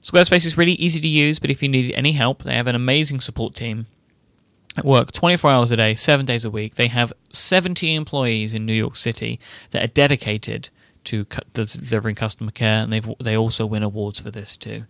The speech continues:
Squarespace plans start at just eight dollars a month, and they include a free domain name if you sign up for a year.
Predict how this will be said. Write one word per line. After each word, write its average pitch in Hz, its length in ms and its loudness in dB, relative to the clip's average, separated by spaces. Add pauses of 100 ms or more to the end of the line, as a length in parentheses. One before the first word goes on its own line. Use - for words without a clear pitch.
(360)
Squarespace 160 540 2
plans 147 300 0
start 135 220 2
at 127 80 -6
just 135 240 -4
eight 147 180 0
dollars 151 260 2
a 151 60 0
month, 151 320 0
and 143 160 0
they 131 60 2
include 131 280 0
a 131 60 2
free 180 320 -2
domain 170 400 2
name 113 240 0
if 104 120 -12
you 127 60 -6
sign 117 240 -2
up 113 140 -2
for 113 180 -6
a 104 60 -6
year. 101 320 -12